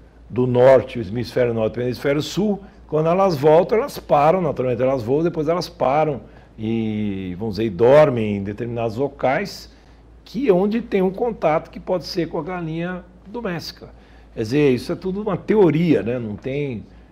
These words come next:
é, mas eu acredito que é bem localizado, é muito pontual. Eu diria que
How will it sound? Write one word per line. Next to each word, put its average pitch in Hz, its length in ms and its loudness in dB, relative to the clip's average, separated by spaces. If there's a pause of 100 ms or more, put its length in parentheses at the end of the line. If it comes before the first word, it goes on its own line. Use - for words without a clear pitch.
é, 107 840 0
mas 160 720 0 (400)
eu 143 100 2
acredito 170 460 -2
que 262 100 -10
é 262 60 -8
bem 185 420 -2
localizado, 120 800 -4
é 120 40 -6
muito 139 520 -2
pontual. 120 720 -2
Eu 113 140 -8
diria 120 300 -8
que 160 360 -8